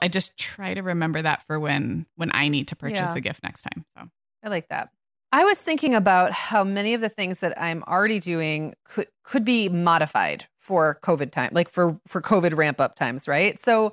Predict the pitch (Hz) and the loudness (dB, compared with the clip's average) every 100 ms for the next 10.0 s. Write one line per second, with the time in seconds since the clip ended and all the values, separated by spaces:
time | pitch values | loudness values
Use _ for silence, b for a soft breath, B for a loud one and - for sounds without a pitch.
0 | _ _ _ _ _ 240 233 277 - 220 | _ _ _ _ _ 2 2 -2 0 2
1 | 214 - 202 202 214 208 - 196 185 180 | 2 2 4 4 4 0 0 0 0 -2
2 | 180 180 180 170 165 - 151 180 175 185 | -2 -2 -2 -2 -4 -6 -4 0 0 0
3 | 208 208 214 240 226 165 160 147 151 135 | -2 -4 -4 2 4 4 4 2 2 0
4 | 135 135 160 _ - 165 147 147 147 180 | 2 0 0 _ -2 0 0 -2 -8 -8
5 | 190 190 196 202 180 170 170 170 165 156 | -4 0 2 2 2 2 0 -2 0 0
6 | 151 151 156 147 - 185 170 143 190 202 | 0 -2 -4 -8 -6 -2 -2 0 -2 0
7 | 139 104 277 - - - 175 160 160 160 | 0 0 -2 -8 -14 -2 2 2 2 2
8 | 160 160 160 156 156 156 170 160 165 170 | 2 2 -2 0 0 0 -2 2 2 4
9 | 208 202 196 202 190 180 180 175 175 | 4 4 4 4 4 4 2 0 -2